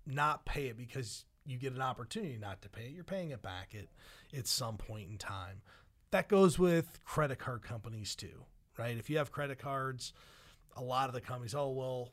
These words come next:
we'll delay your payment or waive, you know, your late fee," or wha-, whatever it is if you don't wanna pay. You should just keep paying and try to knock out that debt as soon as you can after you have that emergency fund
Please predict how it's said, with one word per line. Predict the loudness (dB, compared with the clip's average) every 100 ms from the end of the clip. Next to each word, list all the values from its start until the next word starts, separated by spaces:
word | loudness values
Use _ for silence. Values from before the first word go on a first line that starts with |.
| -8
we'll | -6
delay | -2 -2 -2 -2
your | -2
payment | -4 -8 -6 -6 -4
or | -4
waive, | -2 -2 0 0 -2 -4 -6 -14 -20 -20 -20 -20 _
you | -8
know, | -4
your | 0 0
late | 0 -2 -6
fee," | -10 -8 -6 -6 -6 -8 -8
or | -2
wha-, | 4 6
whatever | 6 6 8 6
it | 4
is | 2
if | 2
you |
don't | 2 0
wanna | 0
pay. | -2 -4
You | -4
should | -2 -2
just | -2 -2
keep | -4 -4
paying | -6 -4 -4
and | -6
try | -2 -2
to | 0
knock | -2 -4 -4
out | -4 -4
that | -4 -4 -4
debt | -4 -4 -6 -10 -18 -20 -20 -10
as | -4
soon | 2 2
as | 2
you | 0
can | -4 -4
after | -4 -2
you | -2
have | -2
that | -4
emergency | -6 -8 -8 -8 -8
fund | -8 -6 -6 -8